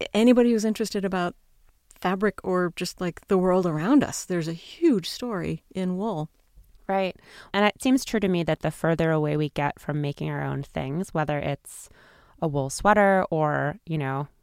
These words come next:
Speaker 2: fishing for our own cod or collecting our own salt, any of these things that you mentioned, the less appreciation I think we have for the work that goes into it. So can you outline, generally speaking, the path that, like, the pound of wool for a sweater takes to get from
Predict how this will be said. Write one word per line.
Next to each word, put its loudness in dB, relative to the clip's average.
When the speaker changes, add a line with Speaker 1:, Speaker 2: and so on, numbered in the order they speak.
Speaker 2:
fishing -8
for -2
our 0
own -4
cod -2
or -4
collecting 0
our 4
own 2
salt, 0
any 4
of 0
these 0
things -4
that -6
you -2
mentioned, -4
the 2
less 6
appreciation -2
I -2
think -6
we -2
have 0
for -6
the -4
work -6
that -6
goes -8
into -6
it. -4
So -2
can 2
you 4
outline, 2
generally 0
speaking, -8
the -10
path -8
that, -6
like, -6
the -14
pound -4
of -4
wool -6
for -6
a -4
sweater -8
takes -10
to -4
get -4
from -4